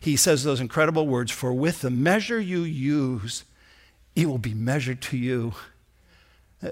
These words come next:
let me use a Minnesota metaphor to complement the agricultural one, that of a shovel, because we use it six months out of the year. And he's saying, um,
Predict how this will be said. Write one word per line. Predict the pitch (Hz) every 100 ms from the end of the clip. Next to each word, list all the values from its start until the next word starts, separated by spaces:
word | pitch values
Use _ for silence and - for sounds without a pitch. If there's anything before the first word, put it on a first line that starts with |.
| -
let | 156 165
me |
use | 160 156 147 139
a | 139
Minnesota | 131 143 127 - 139 131 113
metaphor | 120 117 101 143 113
to |
complement | 107 151 - 127 123 -
the | 127
agricultural | 123 127 - 127 - 131 113
one, | 113 107 104
that | 127 120
of |
a | 113
shovel, | 110 - 175 156 110 107
because | - 107 110
we | 120
use | 117 131 113
it | - -
six | - - - -
months | 156 123 -
out | 127
of | 110
the | 117
year. | 117 110 - _ - - - - - - - - - - - - - _ _ _ -
And | - 165
he's | 151
saying, | - - - - - 247 190 135 135 135 - - - - - - _
um, | - 139 135